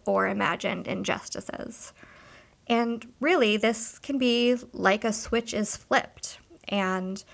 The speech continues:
you know, how a person with B P D feels about their partner can change almost instantly between the two. So as a result, it can be very difficult to be in a long-term relationship.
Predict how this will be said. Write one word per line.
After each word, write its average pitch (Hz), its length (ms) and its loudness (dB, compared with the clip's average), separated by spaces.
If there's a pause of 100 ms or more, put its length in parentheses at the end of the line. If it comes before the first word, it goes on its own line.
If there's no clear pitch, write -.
(300)
you 220 80 0
know, 214 100 6
how 208 240 4
a 220 60 0
person 214 420 0
with 196 220 0
B 196 120 0
P 208 160 -4
D 196 200 0
feels 196 420 4
about 180 260 0
their 180 120 -2
partner 185 400 -2
can 185 180 -6
change 185 540 -4 (120)
almost 196 440 0
instantly 196 640 -4
between 190 440 -4
the 247 100 0
two. 339 380 -2 (640)
So 196 300 2
as 220 260 4
a 247 40 0
result, 254 440 4
it 220 120 0
can 254 200 0
be 269 420 0 (260)
very 196 440 2 (100)
difficult - 480 -6
to - 220 -8
be 180 360 -6
in 202 120 -6
a 190 60 -4
long-term 196 420 -4
relationship. 214 680 -6